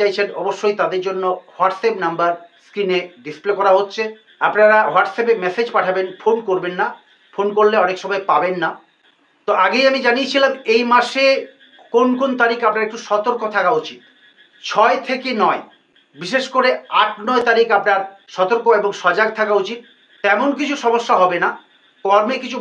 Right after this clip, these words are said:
বাধা পাবেন, মানসিক দুশ্চিন্তা, হতাশা এগুলো দেখা দিতে পারে, ছোটোখাটো কিছু সমস্যা আসতে পারে। এই দিনগুলো বর্জন করলে বাকি দিনগুলো তুলনামূলক আপনার পক্ষে শুভ থাকবে। এছাড়া এই মাসে আপনারা দুটো গ্রহমূল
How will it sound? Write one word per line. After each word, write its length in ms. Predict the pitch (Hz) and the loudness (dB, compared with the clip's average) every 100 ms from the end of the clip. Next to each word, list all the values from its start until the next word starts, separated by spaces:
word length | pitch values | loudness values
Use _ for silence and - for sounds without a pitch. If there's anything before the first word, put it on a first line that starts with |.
| 165 | 0
বাধা 200 | 165 226 220 | 0 2 2
পাবেন, 260 | 214 214 220 - _ 117 160 | 0 -2 -4 -14 _ -4 -2
মানসিক 360 | 214 - 247 175 | 0 -2 -8 -8
দুশ্চিন্তা, 520 | 196 - 240 214 220 214 208 - - _ - | -10 -8 -10 -2 2 2 0 -10 -20 _ -2
হতাশা 400 | 175 220 214 214 185 | 0 0 0 -2 -2
এগুলো 180 | 180 190 160 | -2 -2 -2
দেখা 140 | 175 185 | -4 -4
দিতে 160 | 202 190 | -2 0
পারে, 140 | 185 202 - _ _ _ | -2 -4 -14 _ _ _
ছোটোখাটো 400 | - 233 233 240 226 | -2 2 2 2 -2
কিছু 140 | 226 - | -6 -6
সমস্যা 320 | 185 190 254 233 | -4 -4 2 0
আসতে 180 | 214 233 226 | 2 0 0
পারে। 140 | 226 - - _ _ _ _ 226 | 0 -6 -20 _ _ _ _ -2
এই 100 | 247 247 | 0 0
দিনগুলো 300 | 262 254 262 214 | -2 0 0 2
বর্জন 260 | 190 220 214 233 | 2 2 0 0
করলে 240 | 240 233 233 - - _ _ | 4 6 4 2 -16 _ _
বাকি 280 | 170 180 233 214 | 0 2 -2 -4
দিনগুলো 340 | 214 208 214 214 214 - | -4 0 0 0 -2 -4
তুলনামূলক 540 | 190 202 214 220 220 190 | 0 2 2 0 0 0
আপনার 200 | 180 180 | 0 -2
পক্ষে 180 | 180 185 190 | -4 -10 -8
শুভ 120 | 190 220 | -4 0
থাকবে। 240 | 202 175 208 233 _ _ _ _ - | 0 0 -2 -2 _ _ _ _ -2
এছাড়া 340 | 233 226 247 - 214 | 0 2 0 2 2
এই 100 | 233 240 208 | 0 2 2
মাসে 280 | - 254 247 - 175 | 2 0 0 0 0
আপনারা 300 | 220 214 220 214 - - | 2 4 4 2 -8 -4
দুটো 240 | 226 285 269 165 | 0 2 2 2
গ্রহমূল 440 | 196 214 240 240 | 2 4 2 0